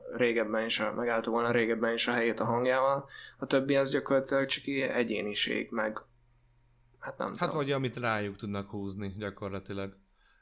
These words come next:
Speaker 2: egyébként. Ez a, a, e-, engem ugye ez a, ugye ez a, ez a téma most nálatok is, a By Alex, illetve én is.
Speaker 1: Mhm.
Speaker 2: Most, hogyha már kikerül ez a videó, a,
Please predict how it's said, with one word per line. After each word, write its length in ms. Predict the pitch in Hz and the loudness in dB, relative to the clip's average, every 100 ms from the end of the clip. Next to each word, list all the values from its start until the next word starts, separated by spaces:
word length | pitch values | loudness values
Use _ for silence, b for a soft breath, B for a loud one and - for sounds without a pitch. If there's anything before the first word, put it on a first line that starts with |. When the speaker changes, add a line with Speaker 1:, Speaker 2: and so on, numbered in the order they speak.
| - | -10
Speaker 2:
egyébként. 680 | 104 98 101 101 107 101 101 | -6 -4 -6 -6 -6 -6 -6
Ez 100 | 101 | -4
a, 200 | 101 101 98 B B - | -2 -4 -6 B B -18
a, 100 | 143 123 123 104 - - | -8 -6 -6 -10 -12 -8
e-, 200 | 127 123 | -8 -4
engem 300 | 131 131 131 | -2 -2 -2
ugye 280 | 131 123 123 | -2 0 0
ez 180 | 117 110 | 0 -2
a, 300 | 107 107 101 - | -2 -2 -4 -8
ugye 220 | 107 104 | -6 -4
ez 140 | 101 | -4
a, 180 | 104 101 | -4 -4
ez 120 | 101 | -6
a 80 | 104 | -6
téma 260 | 120 107 104 | -2 -2 -2
most 280 | 107 104 - - | -4 -8 -12 -18
nálatok 600 | - 110 107 110 - - | -10 -6 -4 -4 -6 -8
is, 200 | 127 117 | -6 -6
a 280 | 113 104 107 110 | -4 -4 -6 -4
By 200 | 107 113 | -4 -2
Alex, 420 | 113 123 123 - | -4 -4 -6 -8
illetve 520 | 110 101 101 104 104 B B B B B | -6 -6 -4 -6 -6 B B B B B
én 260 | 120 113 120 | -4 -2 0
is. 200 | 127 139 | 2 2
Speaker 1:
Mhm. 100 | 147 - - | 0 -6 -6
Speaker 2:
Most, 180 | 123 117 | -4 -2
hogyha 160 | 123 | -2
már 140 | 123 123 | 0 -2
kikerül 440 | 127 - 117 107 | -6 -2 -2 0
ez 140 | 107 | -2
a 60 | 110 | -4
videó, 580 | 107 104 107 113 127 120 _ _ b b b b _ _ _ _ | -6 -2 0 0 -4 -8 _ _ b b b b _ _ _ _
a, 80 | _ | _